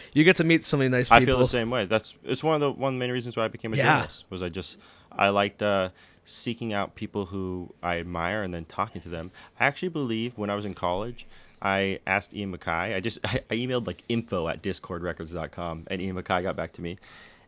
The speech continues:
Speaker 2: He talked to me on the phone for, like, three hours, and I, I'm not bullshitting you. I think the conversation, like, changed my
Speaker 1: Oh,
Speaker 2: life.
Speaker 1: I mean
Speaker 2: It, like, we talked, we talked about some deep stuff about how you should be, how you should look at things, how you should, you know, try to work through different situations. And I was like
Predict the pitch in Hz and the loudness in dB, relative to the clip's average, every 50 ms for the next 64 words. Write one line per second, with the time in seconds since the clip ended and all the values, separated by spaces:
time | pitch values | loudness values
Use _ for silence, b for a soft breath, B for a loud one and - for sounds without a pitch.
0 | B - 160 165 185 196 208 - 220 214 202 160 - - 135 160 165 135 110 - | B -4 0 2 4 2 2 2 -2 0 0 0 0 0 -2 0 0 -2 -4 -2
1 | - 110 110 92 82 95 110 90 80 - - - - 101 107 98 - _ - 110 | -4 -2 -2 0 2 2 0 0 -4 -8 -12 -10 -6 -4 -4 -4 -4 _ 2 2
2 | 117 113 104 - _ _ _ _ _ _ 110 117 139 139 - - 127 135 135 - | 2 2 -4 -8 _ _ _ _ _ _ 0 0 2 0 0 0 -2 -2 -2 -4
3 | 104 95 92 87 87 87 - - 95 95 - - 160 202 - - 131 - 117 107 | -6 -6 -4 -4 -4 -2 0 0 0 0 -2 -2 -4 -4 -4 -6 -4 -2 -2 -2
4 | 107 101 - 101 92 - 98 90 87 85 - - 101 98 87 82 87 87 120 - | -2 -4 -4 -6 -4 -4 -6 -6 -8 -8 -8 -6 -4 -4 -2 -2 0 2 2 0
5 | 123 95 - 165 170 196 202 196 196 180 160 - 196 - - 202 185 - b b | 0 2 2 4 6 6 6 6 4 2 2 0 0 2 2 0 0 0 b b
6 | b b - 113 117 113 - 120 117 117 - - 123 131 127 131 127 127 - - | b b -4 -2 -2 4 8 8 8 8 6 4 0 4 8 8 8 8 8 6
7 | 127 110 - 110 101 92 85 - 104 107 113 - - - - 90 90 113 - - | 4 4 4 0 -2 -2 -2 0 0 0 0 0 -2 0 4 4 4 4 4 2
8 | - 92 87 82 - - - - 90 95 92 92 95 92 90 87 - - - 90 | 6 6 6 6 4 2 -4 0 6 8 8 8 8 6 2 -2 -4 -2 -2 -2
9 | - - - 92 87 90 92 92 95 90 85 - - - 92 82 76 - - 95 | -2 -2 -4 4 6 8 8 8 8 4 2 2 4 4 4 4 2 0 4 6
10 | 98 92 - 95 - - - 95 90 90 90 - - 87 87 85 85 - - - | 6 8 8 8 6 6 4 2 2 2 0 2 2 2 2 2 0 -2 -2 -2
11 | 85 82 82 B B B B B B 98 92 85 - - 92 87 85 80 87 92 | -2 -4 -4 B B B B B B 0 0 4 6 6 6 6 6 4 4 2
12 | - - 95 90 85 90 85 87 - - 85 - - 87 87 87 - - 107 107 | 2 0 -2 -2 -2 -2 -4 -4 -6 -6 -6 -4 0 0 0 2 0 0 0 2
13 | 101 95 90 87 87 87 87 90 90 87 | 4 6 6 6 6 6 6 6 4 4